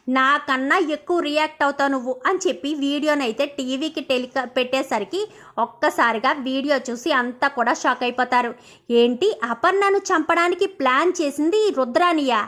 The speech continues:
టాబ్లెట్లు మార్చి మొత్తం అంతా ప్లాన్ చేసింది రుద్రానియా?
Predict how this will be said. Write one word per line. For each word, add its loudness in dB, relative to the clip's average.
టాబ్లెట్లు 4
మార్చి 2
మొత్తం 2
అంతా 2
ప్లాన్ 0
చేసింది 0
రుద్రానియా? 2